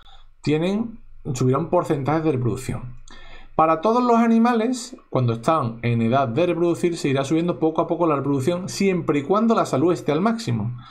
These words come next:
¿vale? En este caso no está porque acabo de ponerle todo. En cuanto pase unas horas, diez en principio, la salud subirá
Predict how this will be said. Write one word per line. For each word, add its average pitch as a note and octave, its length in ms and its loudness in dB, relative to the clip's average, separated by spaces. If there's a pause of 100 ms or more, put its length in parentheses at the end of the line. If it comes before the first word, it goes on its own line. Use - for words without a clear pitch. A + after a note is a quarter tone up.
(220)
¿vale? D3+ 180 0
En C3 80 0
este B2 160 0
caso B2+ 220 -2
no G#2 140 0
está B2 240 0
porque D3+ 300 -2
acabo B2 280 2
de B2 120 2
ponerle A#2+ 380 0
todo. F#3 200 0
En A2 60 0
cuanto G#2+ 280 -2
pase A#2 180 0
unas B2+ 180 2
horas, D#3+ 420 -2
diez D3 380 0
en C#3 100 -2
principio, D#3+ 440 -2 (340)
la C3+ 100 0
salud C3+ 380 0 (160)
subirá C3+ 640 0